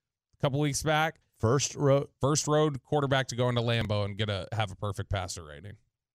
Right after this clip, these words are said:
Speaker 2: Yeah, but that's not that easy to do.
Speaker 1: I know. That's my point,
Speaker 2: No,
Speaker 1: is
Speaker 2: no,
Speaker 1: that
Speaker 2: but
Speaker 1: that's
Speaker 2: like,
Speaker 1: not easy
Speaker 2: <laughs>
Speaker 1: to do.
Speaker 2: it's not like everybody, it's not like every week there's a perfect passer
Speaker 1: No, but
Speaker 2: rating.
Speaker 1: Lambeau's
Speaker 2: Yeah.
Speaker 1: existed for forever.
Speaker 2: It has, quite a bit.
Speaker 1: And so you
Speaker 2: Couple
Speaker 1: would
Speaker 2: years.
Speaker 1: assume somebody would have done that at
Speaker 2: Yeah,
Speaker 1: some point.
Speaker 2: that's true.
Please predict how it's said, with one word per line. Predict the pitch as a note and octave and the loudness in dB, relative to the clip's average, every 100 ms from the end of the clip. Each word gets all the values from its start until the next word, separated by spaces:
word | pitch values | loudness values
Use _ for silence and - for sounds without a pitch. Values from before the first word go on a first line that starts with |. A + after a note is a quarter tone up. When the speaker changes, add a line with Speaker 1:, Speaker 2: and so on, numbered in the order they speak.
| _ _ _ _ _ _ | _ _ _ _ _ _
Speaker 2:
Yeah, | - | 0
but | E3+ | 2
that's | G#3 | 2
not | F#3 | 0
that | F2+ | -2
easy | C#2+ - | -6 -12
to | C3 | -14
do. | A2+ A2+ - - | -12 -8 -8 -6
Speaker 1:
I | - C#3+ | -2 0
know. | F#3 C4 | 4 2
That's | B2 A#2+ | 2 -2
my | C#3 C#3+ | -2 -2
point, | - G3 B3+ G2+ | 2 2 2 2
Speaker 2:
No, | F3 | 4
Speaker 1:
is | F#3 | 8
Speaker 2:
no, | F#3 | 8
Speaker 1:
that | E3 | 6
Speaker 2:
but | |
Speaker 1:
that's | D3 C3 | 4 6
Speaker 2:
like, | E3 | 6
Speaker 1:
not | F#3 | 6
easy | E3+ F3+ | 6 4
Speaker 2:
<laughs> | D3+ | 4
Speaker 1:
to | |
do. | D#3 C#4+ G#3 A2+ | 4 4 4 4
Speaker 2:
it's | |
not | D#3 | 4
like | F#3 F3 | 6 6
everybody, | D#3+ D3+ C#3+ | 4 4 4
it's | C#3 | 6
not | D3 | 6
like | F3+ D#3 | 6 4
every | C#3+ C3+ | 4 4
week | A#2 B2+ | 4 2
there's | G#2+ | 0
a | G2+ - _ | -2 -4 _
perfect | B2+ F#2+ - | -2 -2 0
passer | A2 C3 | 0 4
Speaker 1:
No, | B3 | 4
but | - | 2
Speaker 2:
rating. | C3 F3 F3+ | 2 2 4
Speaker 1:
Lambeau's | E3 C3+ | 2 2
Speaker 2:
Yeah. | |
Speaker 1:
existed | C3 F#3 - D#3 B2 | 0 0 2 0 2
for | C#3 A#2+ - | 2 2 0
forever. | C#3+ F#3+ D3 F#2 D#2+ | 2 4 2 -2 -8
Speaker 2:
It | F#2 | -6
has, | A#2 C#3 G#2 - - | -2 -2 -4 -8 -8
quite | - A2+ | -4 -2
a | |
bit. | A2+ A#2 - | -2 -4 -4
Speaker 1:
And | C#3+ D3 | -2 -2
so | - D#3+ | 0 0
you | C#3+ | 2
Speaker 2:
Couple | C#3+ | 2
Speaker 1:
would | D3 | 2
Speaker 2:
years. | - | 2
Speaker 1:
assume | G#3 F3 | 0 0
somebody | - - F#3+ F#3+ F3+ E3 | -2 0 0 0 -2 -2
would | D#3 | 0
have | D3 A#2+ | 0 0
done | D#3 E3 | 0 0
that | B2+ G2 F2+ - | -2 -4 -6 -4
at | |
Speaker 2:
Yeah, | G#2+ | -2
Speaker 1:
some | A#2 A2 | -2 -4
point. | G#2 G2+ D#2 | -8 -12 -14
Speaker 2:
that's | E2+ | -16
true. | - B2 | -4 -4